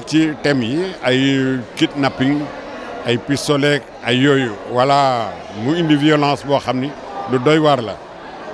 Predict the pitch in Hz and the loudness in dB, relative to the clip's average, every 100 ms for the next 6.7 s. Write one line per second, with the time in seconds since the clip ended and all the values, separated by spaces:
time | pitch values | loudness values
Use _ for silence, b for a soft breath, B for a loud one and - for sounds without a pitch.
0 | - 151 165 165 165 - 170 156 160 143 | 0 4 6 4 0 -2 0 2 2 4
1 | 147 139 139 135 120 - - - - - | 2 2 0 0 0 -2 -10 -14 -12 -14
2 | - - - - - 160 170 160 156 139 | -14 -14 -14 -10 2 4 4 2 -2 -2
3 | 156 160 165 156 - 151 151 156 151 147 | 2 2 2 -2 -4 -4 -2 -2 0 0
4 | 135 139 147 147 131 147 160 165 139 98 | 0 0 2 2 0 2 2 2 0 -2
5 | - - - - - - 123 135 151 135 | -10 -14 -14 -14 -14 -2 0 2 2 0
6 | 143 151 160 - 170 143 139 | 0 0 0 0 0 2 0